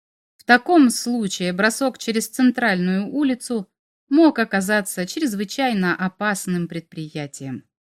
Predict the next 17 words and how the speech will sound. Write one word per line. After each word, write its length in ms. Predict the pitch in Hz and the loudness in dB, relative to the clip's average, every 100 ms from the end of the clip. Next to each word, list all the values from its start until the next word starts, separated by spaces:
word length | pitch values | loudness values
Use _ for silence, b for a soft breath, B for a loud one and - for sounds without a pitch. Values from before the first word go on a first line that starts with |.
| _ _ _ _ _ _ _ _ | _ _ _ _ _ _ _ _
Они 300 | 196 254 269 | 6 8 8
решили, 480 | 247 - 294 269 233 | 6 2 2 2 0
что 240 | - 220 | -2 -4
первой 540 | - 254 262 233 226 | -2 0 0 2 -2
пойдёт 520 | 220 185 185 170 175 175 | 0 -2 -2 -4 -6 -4
она, 440 | 170 165 151 135 _ _ _ _ _ _ _ _ | -4 -2 -4 -8 _ _ _ _ _ _ _ _
а 100 | 311 | 4
Вергард 580 | 254 254 226 262 240 202 | 6 6 8 8 6 2
будет 340 | 226 214 196 | -2 -2 -4
прикрывать 600 | - 277 - 240 214 185 | -4 -4 0 0 2 0
напарницу 760 | 175 185 254 262 233 220 - 202 | 0 -2 2 4 4 0 -2 -8
своим 500 | - 285 262 196 190 | -4 0 0 2 0
карабином. 680 | 180 180 170 156 147 143 143 _ _ _ _ _ _ _ | -2 -4 -4 -4 -6 -6 -10 _ _ _ _ _ _ _
Он 200 | 269 240 | 4 4
тронется 520 | 233 247 226 196 214 | 4 2 2 0 -6
сам 360 | 196 214 185 165 | -4 -2 -2 0
тогда, 520 | 185 196 220 262 | -2 0 2 2